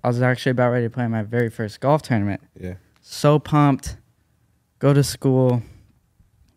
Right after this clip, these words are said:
Speaker 1: Normal day. Science class comes. Walk into the science class. Teacher says she's gonna do a science experiment. And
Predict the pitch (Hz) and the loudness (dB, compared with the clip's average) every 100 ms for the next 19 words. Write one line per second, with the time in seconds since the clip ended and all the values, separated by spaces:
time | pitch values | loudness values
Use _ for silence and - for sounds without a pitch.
0 | _ _ _ _ _ _ 123 120 120 117 | _ _ _ _ _ _ -6 -2 -2 -2
1 | 120 117 117 113 - _ - - 127 131 | 0 0 -2 -4 -10 _ -16 -6 -2 -2
2 | - - 107 104 - 117 107 107 - - | -4 -10 -10 -10 -10 -8 -6 -6 -10 -20
3 | _ _ _ _ _ _ _ _ _ _ | _ _ _ _ _ _ _ _ _ _
4 | _ _ _ _ 131 139 151 143 143 127 | _ _ _ _ -2 0 0 2 0 0
5 | 131 127 - 135 127 123 - - - _ | 0 0 -2 -2 0 -2 -6 -14 -16 _
6 | _ _ _ _ _ _ - - 131 131 | _ _ _ _ _ _ -6 -2 -2 -2
7 | 117 123 113 127 117 117 113 110 107 123 | -4 -6 -6 -8 -4 -4 -4 -8 -6 -6
8 | 113 110 - - 104 104 - _ _ _ | -6 -10 -14 -12 -10 -10 -14 _ _ _
9 | _ _ _ _ _ _ _ _ _ _ | _ _ _ _ _ _ _ _ _ _
10 | _ _ - 127 123 104 - | _ _ -4 -2 0 -2 -8